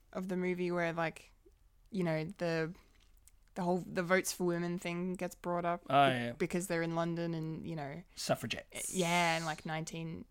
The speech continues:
Speaker 1: seventeen, eighteen, so it's, yeah.
Speaker 2: Yeah.
Speaker 1: Yeah, I like it.
Speaker 2: Votes for women.
Speaker 1: It's a good, good period f-, for that film. But yes, um,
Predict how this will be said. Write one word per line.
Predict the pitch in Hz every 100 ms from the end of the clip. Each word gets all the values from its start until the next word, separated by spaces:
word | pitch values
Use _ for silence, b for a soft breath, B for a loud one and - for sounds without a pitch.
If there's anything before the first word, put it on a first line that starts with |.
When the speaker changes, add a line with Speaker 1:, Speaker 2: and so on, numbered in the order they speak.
| _
Speaker 1:
seventeen, | - - 185 165 165 165
eighteen, | 160 - 165 165 180
so | - 170
it's, | 165 - -
yeah. | 165 139 165 - b b
Speaker 2:
Yeah. | - 160 147
Speaker 1:
Yeah, | 381 190
I | 160
like | 175 170
it. | - 202
Speaker 2:
Votes | 294 311
for | - 277
women. | 320 294 277
Speaker 1:
It's | 202
a | 156
good, | 131 214 196 202
good | 190 185
period | - 185 175 170
f-, | - - -
for | - 185
that | 170 180
film. | - 165 175
But | 220 226
yes, | 214 175 -
um, | 202 202 202 196